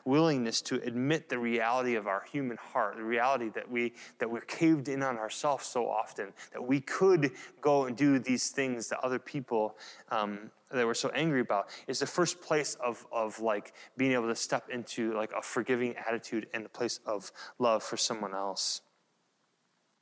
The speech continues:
I think forgiveness can't really happen if you remove yourself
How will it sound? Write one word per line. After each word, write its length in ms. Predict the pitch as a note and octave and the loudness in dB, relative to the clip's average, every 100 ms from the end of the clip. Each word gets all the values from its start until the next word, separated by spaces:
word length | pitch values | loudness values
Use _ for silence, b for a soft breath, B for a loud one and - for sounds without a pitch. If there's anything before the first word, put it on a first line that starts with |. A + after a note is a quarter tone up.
| B B B B | B B B B
I 40 | |
think 160 | B2+ F#3 | 2 2
forgiveness 540 | - C#3+ D#3+ D#3+ C#3+ | 2 2 2 4 2
can't 280 | - D#3+ D#3 | 0 0 0
really 160 | D3 C3+ | 2 2
happen 360 | - A#2+ - | 2 0 0
if 140 | A#2 - | -4 -2
you 80 | A#2 | -2
remove 380 | A#2 A#2+ B2+ | -2 0 -2
yourself 640 | A#2+ A#2 - A#2 G#2+ - | -2 -4 0 2 2 -4